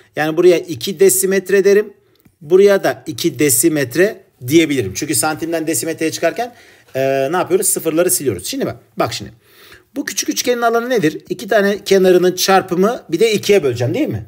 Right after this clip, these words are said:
İki kenarını çarpacağım. İki, iki. Bir de ikiye böleceğim. Yani iki desimetre kare mi?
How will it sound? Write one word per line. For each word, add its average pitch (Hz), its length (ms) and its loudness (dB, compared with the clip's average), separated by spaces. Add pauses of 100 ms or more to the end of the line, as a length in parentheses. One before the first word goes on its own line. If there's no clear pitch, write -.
(120)
İki 151 180 -12
kenarını 151 380 0
çarpacağım. 175 460 -2
İki, 156 200 -2
iki. 170 280 -6 (240)
Bir 160 60 -8
de 190 80 2
ikiye 190 200 4
böleceğim. 196 220 2
Yani 196 160 0
iki 196 300 -10
desimetre 196 600 2
kare 208 240 0
mi? 131 220 -6